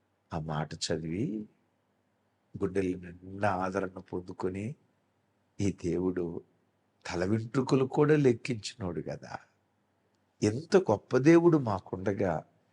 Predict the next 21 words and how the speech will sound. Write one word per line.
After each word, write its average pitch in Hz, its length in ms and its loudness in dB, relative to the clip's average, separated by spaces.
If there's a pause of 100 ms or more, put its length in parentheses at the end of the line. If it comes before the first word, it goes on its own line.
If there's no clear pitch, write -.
(220)
ఎందుకు 165 420 4
మేము 160 200 2
కలవరపడాలని 104 1160 0 (480)
ఆ 98 100 6
వాక్యాన్ని 135 720 2
బట్టి 110 580 -2 (380)
దైవ 127 260 8
సేవకుడిని 135 640 2
కలవకుండా 117 640 2
వెళ్ళిపోయారట. 107 680 -2 (1040)
సేవకుడు 143 580 6
ఒక 117 160 -2
గంట 110 200 0
తర్వాత 117 460 2
వాళ్ళకి, 104 360 -2 (120)
ఒక 104 160 0
అర్ధ 101 200 0
గంట 120 240 0
తర్వాత 110 420 0
ఫోన్ 127 360 0 (100)
చేశాడు. 92 360 -2